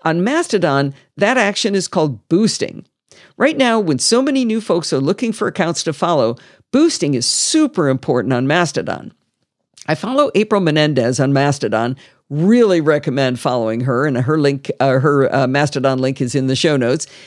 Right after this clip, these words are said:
And she follows a lot of great photographers. When she sees an image she likes, she boosts it.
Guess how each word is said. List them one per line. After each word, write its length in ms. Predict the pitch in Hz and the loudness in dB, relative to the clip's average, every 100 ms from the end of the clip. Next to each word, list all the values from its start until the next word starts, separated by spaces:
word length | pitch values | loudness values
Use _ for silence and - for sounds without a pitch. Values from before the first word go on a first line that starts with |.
| - _ | -20 _
And 240 | 214 202 - | 2 2 0
she 220 | - - 311 | -4 -2 0
follows 340 | 190 180 190 | 0 2 0
a 60 | 160 | 0
lot 200 | 139 170 | 2 2
of 80 | |
great 260 | 147 135 - | 2 0 0
photographers. 760 | - 226 285 190 165 101 - - _ _ _ | -4 -2 0 0 -2 -4 -10 -14 _ _ _
When 140 | - 135 | -6 -4
she 180 | - 139 | -2 -4
sees 340 | - 220 285 | -2 -2 0
an 120 | 311 | 0
image 280 | 269 233 240 | 2 0 0
she 140 | 311 | -2
likes, 400 | 285 139 175 - - _ _ | 2 2 0 -4 -14 _ _
she 200 | - 269 | -2 -2
boosts 380 | 262 339 330 - | 2 2 2 -2
it. 180 | - | -4